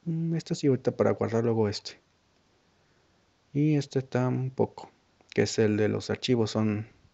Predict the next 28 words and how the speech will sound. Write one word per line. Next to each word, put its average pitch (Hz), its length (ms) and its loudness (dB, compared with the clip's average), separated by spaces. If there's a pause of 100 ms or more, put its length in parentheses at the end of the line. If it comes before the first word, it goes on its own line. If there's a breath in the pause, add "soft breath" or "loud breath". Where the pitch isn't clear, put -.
(600)
los - 180 -4
treinta 107 300 6
y - 20 10
dos 90 160 4
que - 80 4
les 110 160 6
digo. 123 240 4
Si - 80 -6
se 110 120 -2
fijan 113 300 -2
aquí, 127 240 -4
treinta 107 360 -4
y - 20 2
dos 104 160 -2
texturas 123 500 0
para 113 220 2
el 110 100 2
mapa. 139 380 0 (1120 soft breath)
¿Cómo 127 260 10
lo 135 120 12
vamos 131 200 8
a 151 60 4
checar? 156 460 6
Pues 113 120 -4
lo 110 100 4
vamos 113 260 2
a - 20 4
abrir 110 400 0